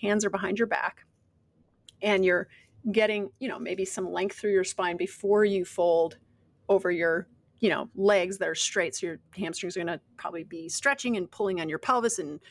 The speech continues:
causing your spine to maybe round a little bit. And God forbid that should happen, because this was during the time when we were, like, all like, "Good, neutral spine. That's the only safe position to be in." But anyway, that wasn't what she was saying. She, she would reference the prow of a ship. And then there was all these Titanic jokes. And it was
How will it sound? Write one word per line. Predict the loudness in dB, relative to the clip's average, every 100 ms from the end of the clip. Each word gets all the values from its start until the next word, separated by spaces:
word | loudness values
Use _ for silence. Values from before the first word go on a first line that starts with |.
| -20 -20 -20 _
causing | 0 0 0
your | -6
spine | -4 -2 -2
to | -2
maybe | -6 -6
round | 2 4 4
a | 4
little | 2
bit. | 0 -2
And |
God | -2 -2
forbid | -4 -8 -2
that | 2 2
should | 0 -6
happen, | -6 -6
because | -12 -14
this | -12 -12
was | -10
during | -8 -8
the | -6
time | -8 -8
when | -6
we |
were, | -6
like, | -4 -4
all | -2 0
like, | 0 0
"Good, | 2 2 4
neutral | 2 2
spine. | 0 2 4 4 2 2 0
That's | 0 0 0
the | -2
only | 0
safe | 2 0
position | 0 -4 -2
to | 2
be | 4
in." |
But | 4
anyway, | 4 4 2 2
that | 2 2
wasn't | 0 -4
what | -8 -8
she | -8
was | -8
saying. | -8 -8
She, | -8 -6 -6 -6
she | -2 2
would | 4 2 0 -14 -4
reference | 0 2 2 0
the | -4
prow | -6 0 2 4 4
of | 2
a | -2
ship. | -2 0 0 -2 _ -20 -16 0
And | 4
then | 6 6 2 0
there | 0
was | 0
all | 0 0
these | 0 0
Titanic | 0 0 0 0 2 2 -2
jokes. | -8 -8 -6 -8 -10 -14 -20 -14 -2
And | 2
it | 4
was | 2